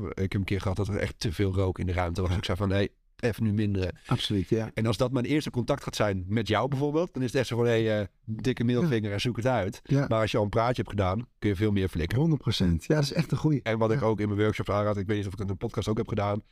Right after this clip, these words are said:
Speaker 1: ik paai altijd de D J's ook een
Speaker 2: Hmm.
Speaker 1: beetje. Dus, eh, weet je wat?
Speaker 2: <laughs>
Speaker 1: Ik ga een praatje maken en ik, een praatje maken, gezellig doen, bla, bla, bla. En op een gegeven moment zeg ik ook, "Hé, weet je, eh, hey, ehm, geef me even je, je e-mail of wat dan ook." En dan zorg ik, ja, dat de, de foto's jouw kant
Speaker 2: Ja.
Speaker 1: op komen.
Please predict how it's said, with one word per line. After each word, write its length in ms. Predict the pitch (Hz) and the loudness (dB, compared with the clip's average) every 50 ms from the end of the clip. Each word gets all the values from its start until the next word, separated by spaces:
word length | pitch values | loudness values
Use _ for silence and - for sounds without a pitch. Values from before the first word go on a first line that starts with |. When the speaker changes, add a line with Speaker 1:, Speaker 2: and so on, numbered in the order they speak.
| _ _ _ _ _ _ _ _ _ | _ _ _ _ _ _ _ _ _
Speaker 1:
ik 120 | - 101 80 _ | -8 -8 -6 _
paai 300 | - 104 92 85 85 85 | 0 0 0 0 -2 -4
altijd 300 | - 95 90 87 80 82 92 87 | -6 -4 -4 -4 -4 -4 -4 -4
de 120 | 95 90 | -4 -4
D 40 | 85 | -2
J's 100 | 90 87 | -2 -2
ook 60 | - - | -2 -2
een 60 | 120 | -2
Speaker 2:
Hmm. 80 | 104 92 | -2 -2
Speaker 1:
beetje. 220 | 87 92 87 92 | 0 0 0 0
Dus, 120 | 101 95 - | 0 0 0
eh, 100 | 110 101 | 0 0
weet 220 | 113 123 127 180 | 0 0 0 0
je 80 | 127 117 | 0 0
wat? 260 | 120 143 196 165 - - - - | 0 0 0 0 -4 -6 -6 -6
Speaker 2:
<laughs> 180 | 117 - 147 - - - - - - - - - | -4 -4 -4 -6 -8 -14 -18 -20 -20 -14 -8 -6
Speaker 1:
Ik 140 | 139 123 | -4 -2
ga 100 | - 123 | 0 0
een 60 | 120 98 | 0 0
praatje 320 | 110 113 113 127 123 120 | 0 0 0 0 0 0
maken 360 | 127 127 117 117 120 - 123 | 0 0 0 0 -2 -2 -2
en 200 | 113 113 117 117 113 | -2 -2 -2 -2 -2
ik, 240 | 117 107 147 117 117 - | -2 -2 -2 -4 -2 -2
een 160 | - 120 110 | -2 -2 -2
praatje 280 | - 120 117 127 117 110 | 0 0 0 0 2 0
maken, 200 | 117 117 117 104 107 | 0 0 0 -2 -2
gezellig 240 | - 135 135 127 | 0 0 0 0
doen, 180 | 120 127 123 117 | 0 0 0 2
bla, 140 | 113 117 107 | 2 2 2
bla, 140 | 107 107 104 | 2 2 2
bla. 200 | 117 123 127 104 | 2 2 2 0
En 80 | 107 | -2
op 0 | |
een 80 | 113 101 | -2 0
gegeven 20 | |
moment 160 | 113 113 117 | 0 0 0
zeg 100 | - 117 107 | 0 -2 0
ik 60 | 107 | 0
ook, 100 | 117 107 | 2 2
"Hé, 140 | 110 110 117 | 2 2 2
weet 160 | 110 113 101 | 2 2 2
je, 80 | 120 110 | 2 2
eh, 320 | 110 - - 107 104 107 - | 2 2 2 2 2 0 0
hey, 240 | - 110 117 127 - | 2 2 2 2 2
ehm, 240 | - 117 110 110 110 113 - - - | 0 0 0 0 0 -2 -6 -12 -16
geef 320 | - - - - 123 120 113 | -12 -8 -4 -2 -2 0 0
me 120 | 117 113 | 0 0
even 160 | 107 - 117 | 0 0 2
je, 60 | 113 107 110 107 107 | 2 2 2 2 2
je 80 | 110 | 0
e-mail 220 | - 131 135 131 127 | 0 0 0 0 0
of 60 | 113 | 0
wat 80 | 123 113 | 0 0
dan 100 | 117 117 | 0 0
ook." 140 | 113 113 - | 0 0 0
En 60 | 107 | -2
dan 100 | - - | -2 -2
zorg 220 | - 117 110 98 - | 0 0 0 0 2
ik, 40 | 113 | 0
ja, 100 | 104 101 | 0 2
dat 120 | 104 101 | 0 0
de, 120 | - 101 98 | -2 -2 -2
de 100 | 104 95 | -2 0
foto's 240 | - 127 127 - | 0 0 0 0
jouw 100 | - 95 | 0 0
kant 200 | 85 - 104 101 | 0 0 0 0
Speaker 2:
Ja. 60 | 95 95 | 0 -2
Speaker 1:
op 80 | 90 | -2
komen. 320 | - 90 90 85 85 87 | -2 0 0 0 -2 -4